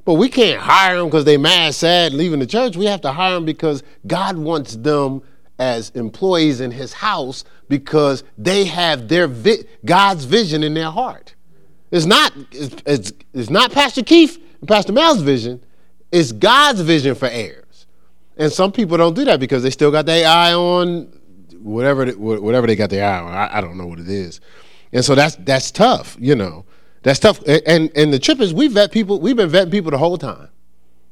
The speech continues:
We'll give people things to do. They think it's menial, they won't do it, or maybe it's tough for them, they won't do it. Be like, "Well, actually, that was a step to this step, to this step, to this step. So we can't do it."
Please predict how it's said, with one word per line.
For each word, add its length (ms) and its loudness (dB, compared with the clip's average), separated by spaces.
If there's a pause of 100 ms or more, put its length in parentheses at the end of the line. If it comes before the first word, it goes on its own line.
(200)
We'll 140 4
give 200 4
people 220 -2
things 260 0
to 80 -8
do. 280 -6 (480)
They 160 2
think 240 -2
it's 120 -2
menial, 440 0
they 120 0
won't 260 0
do 240 2
it, 120 -4
or 260 2
maybe 240 -2
it's 80 -6
tough 220 0
for 100 -4
them, 100 -2
they 120 0
won't 200 -2
do 160 -4
it. 80 -10
Be 80 -4
like, 240 -4 (240)
"Well, 160 -4
actually, 240 -6
that 160 -6
was 140 -8
a 80 -2
step 360 -4
to 200 -6
this 160 -2
step, 320 -4
to 80 -8
this 160 -2
step, 240 -2
to 80 -10
this 160 -2
step. 280 -6 (220)
So 140 -4
we 80 2
can't 280 4
do 120 4
it." 100 -2